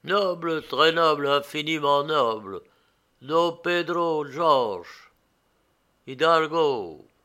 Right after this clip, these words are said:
baron de Los Altos y Montes Fieros y otros montes,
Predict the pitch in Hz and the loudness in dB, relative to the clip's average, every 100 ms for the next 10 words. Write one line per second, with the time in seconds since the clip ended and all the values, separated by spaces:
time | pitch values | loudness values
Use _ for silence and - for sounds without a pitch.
0 | _ _ _ _ _ _ _ 120 151 165 | _ _ _ _ _ _ _ 0 2 4
1 | 175 165 165 156 156 165 170 - 165 151 | 2 -2 -2 -4 0 2 2 2 2 2
2 | 139 175 143 113 - 135 135 147 131 127 | -2 0 0 0 -6 -12 -6 -6 -6 -4
3 | 147 139 - 147 151 165 185 127 - - | -4 -4 -8 -2 0 0 -2 -4 -6 -18
4 | _ _ _ _ 139 165 180 202 202 143 | _ _ _ _ -4 -4 -2 -2 -2 -2
5 | 185 175 143 143 113 90 - - | -2 -2 -2 -2 -2 -2 -12 -16